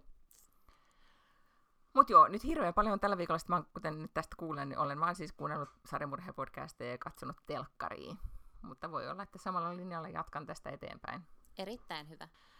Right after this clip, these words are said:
Speaker 1: No mutta,
Speaker 2: Mm.
Speaker 1: oliko sulla vielä jotain sarjasuosituksia tai, tai podcast-juttuja, mitä sä oot kuunnellut?
Speaker 2: Ei, ei. Mä olen vaan niinku, yritän nyt niinku rallikuunnella sitä, ö, Obaman kirjaa, että mä saisin mahdollisimman paljon kuunneltua ennen kuin se pitää palauttaa.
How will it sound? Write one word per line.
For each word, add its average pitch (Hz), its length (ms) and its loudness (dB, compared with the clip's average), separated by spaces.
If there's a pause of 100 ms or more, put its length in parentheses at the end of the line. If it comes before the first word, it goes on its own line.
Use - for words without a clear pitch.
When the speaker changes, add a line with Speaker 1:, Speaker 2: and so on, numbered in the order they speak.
(200)
Speaker 1:
No 370 140 2
mutta, - 300 6
Speaker 2:
Mm. - 100 -2
Speaker 1:
oliko 370 300 6
sulla 370 220 6
vielä 254 180 2
jotain 202 240 0
sarjasuosituksia 180 1600 2
tai, 151 440 -2 (240)
tai 131 300 -2
podcast-juttuja, - 880 -6
mitä 180 180 -12
sä - 120 -6
oot - 200 -8
kuunnellut? 196 460 -6 (340)
Speaker 2:
Ei, 202 240 -2 (340)
ei. 170 280 -8
Mä 220 100 -6
olen 196 200 -4
vaan 185 160 -4
niinku, 170 180 -10
yritän 180 400 -6
nyt 160 160 -14
niinku 165 360 -12
rallikuunnella 147 1000 -8
sitä, 165 320 -10 (260)
ö, - 40 -18 (280)
Obaman 156 440 -8 (100)
kirjaa, 156 400 -12
että 165 140 -16
mä 165 40 -14
saisin 147 340 -14
mahdollisimman 151 500 -14
paljon 156 280 -8
kuunneltua 160 560 -10
ennen 170 160 -6
kuin 175 100 -6
se 170 80 -10
pitää 151 280 -8
palauttaa. 165 720 -6